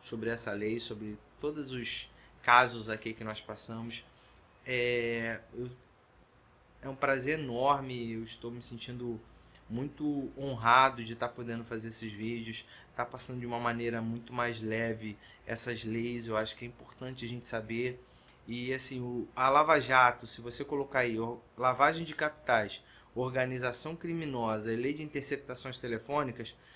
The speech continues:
pode colocar, eu até tinha falado em outras, outros vídeos, oitenta por cento é lavagem de capitais e organização criminosa. Eu acho que os vinte por cento ou dez por cento fica pra essa lei de interceptações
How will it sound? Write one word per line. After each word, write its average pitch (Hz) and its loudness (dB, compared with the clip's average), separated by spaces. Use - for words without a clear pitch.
pode 135 2
colocar, 139 4
eu 139 6
até 156 0
tinha 190 -4
falado 151 2
em 143 0
outras, 135 -2
outros 120 -2
vídeos, 135 -4
oitenta 165 0
por - -8
cento 127 -2
é 123 4
lavagem 123 4
de - -8
capitais 147 2
e 165 0
organização 151 -2
criminosa. 120 -2
Eu 139 6
acho 147 2
que 151 -6
os 131 -2
vinte 139 -8
por - -12
cento 131 -4
ou 123 -8
dez 120 2
por - -14
cento 117 -8
fica - -12
pra 120 -8
essa 117 -6
lei 110 -2
de 110 -8
interceptações 110 -8